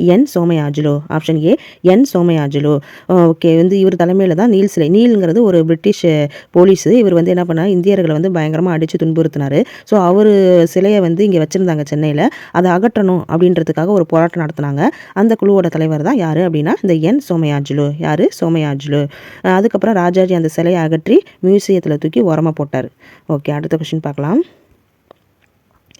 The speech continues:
இந்திய தேசிய காங்கிரஸ் தலைவராக நேரு எப்போது பொறுப்பேற்றார்னு சொல்லி கேட்டிருக்காங்க. எப்ப அப்படின்னா, ஆப்ஷன் ஏ ஜூலை ஆறு, ஆயிரத்தி தொள்ளாயிரத்தி நாற்பத்தி ஆறு.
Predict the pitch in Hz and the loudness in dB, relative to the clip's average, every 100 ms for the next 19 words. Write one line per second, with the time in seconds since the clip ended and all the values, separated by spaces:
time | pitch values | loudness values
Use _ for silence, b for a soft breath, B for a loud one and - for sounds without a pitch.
0 | B B B - 220 226 254 202 196 208 | B B B 0 2 4 4 4 2 0
1 | 202 170 156 185 180 165 151 151 233 262 | -2 -2 -2 -2 0 -2 -2 0 2 4
2 | 185 208 175 - 190 185 170 156 160 156 | 4 2 0 0 0 2 0 0 -2 -2
3 | 151 165 156 147 156 151 151 147 156 277 | -4 -4 -6 -6 -4 -6 -6 -4 -2 -2
4 | B B - 175 - 185 156 151 151 269 | B B 0 0 2 -2 0 -2 -2 -2
5 | 185 - 156 160 277 175 180 180 175 - | -2 -4 -2 2 2 2 2 4 2 0
6 | 147 151 294 175 160 156 160 156 147 277 | -4 -2 -2 0 -2 -2 -4 -4 0 2
7 | 240 165 143 151 143 139 | 2 0 -6 -4 -4 -2